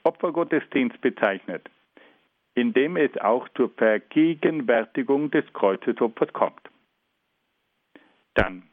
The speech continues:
äußerte sich das Konzil auch sehr klar über die Sakramente. Es betonte die Siebenzahl der Sakramente.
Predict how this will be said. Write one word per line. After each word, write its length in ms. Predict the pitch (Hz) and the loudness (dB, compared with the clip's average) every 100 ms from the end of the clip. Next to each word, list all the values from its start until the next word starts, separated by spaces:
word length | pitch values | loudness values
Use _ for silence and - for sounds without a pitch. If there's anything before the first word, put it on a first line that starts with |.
| _ _ _ _ _ _ _ _ _ _ _ | _ _ _ _ _ _ _ _ _ _ _
äußerte 520 | 101 113 123 113 123 - | -4 -2 -2 -2 -2 -2
sich 180 | - - | -4 -2
das 160 | 120 - | -4 0
Konzil 480 | 123 113 135 135 | -2 0 0 0
auch 200 | 113 107 - | 0 -2 0
sehr 140 | 131 | -2
klar 380 | - 117 110 127 | 0 0 0 -2
über 160 | 131 123 | -2 0
die 140 | 127 | 0
Sakramente. 720 | - 123 - 127 147 135 87 - - - _ _ _ _ - _ _ | 0 -2 0 0 -2 -2 -6 -6 -20 -20 _ _ _ _ -20 _ _
Es 120 | 110 - | -2 0
betonte 680 | - 123 135 160 175 - 147 | -2 -2 0 0 0 0 0
die 240 | 131 104 92 - | 2 0 0 0
Siebenzahl 960 | 147 170 151 156 147 - 113 107 123 | 0 0 0 0 -2 -2 0 0 -2
der 160 | 120 120 | -2 -2
Sakramente. 760 | 117 110 - 117 147 147 - | -2 -4 -2 0 -2 -2 -6